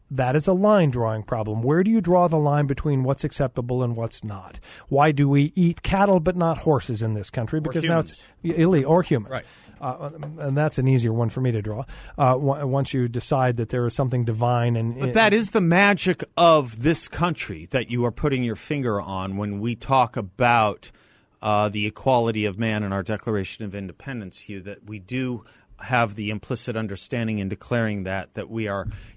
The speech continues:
Speaker 2: equal in our inequality before God and our superiority over animals. We don't treat humans like animals here. That was the notion, and we don't act like gods, right?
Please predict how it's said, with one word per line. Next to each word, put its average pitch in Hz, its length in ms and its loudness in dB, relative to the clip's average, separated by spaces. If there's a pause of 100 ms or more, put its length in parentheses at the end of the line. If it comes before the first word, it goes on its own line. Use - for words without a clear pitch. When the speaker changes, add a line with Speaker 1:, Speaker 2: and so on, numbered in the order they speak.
Speaker 2:
equal 117 340 -6
in 101 80 -4
our 98 120 -4
inequality 104 920 -4 (300)
before 101 340 -6
God 101 400 0 (100)
and 107 320 -6
our 95 160 -8
superiority 95 800 -6
over 90 180 -6
animals. 90 460 -10
We 101 80 -8
don't 110 240 -4
treat 95 340 -10
humans 95 320 -8
like 90 180 -10
animals 82 440 -12
here. 71 280 -16
That 104 280 -8
was 104 260 -8
the 98 120 -10
notion, 92 380 -8
and 95 160 -8
we 95 100 -6
don't 104 340 -6
act 107 340 -6
like 87 220 -8
gods, - 540 -12
right? 120 280 0